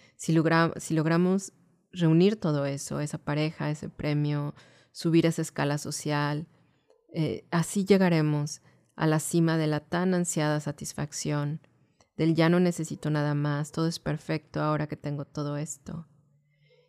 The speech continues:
Y no nos damos cuenta que nutrir eso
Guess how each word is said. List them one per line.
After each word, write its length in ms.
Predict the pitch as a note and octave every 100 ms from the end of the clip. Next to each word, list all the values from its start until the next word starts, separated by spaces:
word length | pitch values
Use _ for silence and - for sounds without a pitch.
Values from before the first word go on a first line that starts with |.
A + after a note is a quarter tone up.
| _
Y 100 | F3
no 120 | F3+
nos 140 | F#3+ G3
damos 260 | F#3 F#3
cuenta 360 | - E3+ E3+ E3+
que 140 | -
nutrir 460 | D#3 D3+ - F#3+ G3
eso 560 | D#3+ D#3+ - D3 D#3+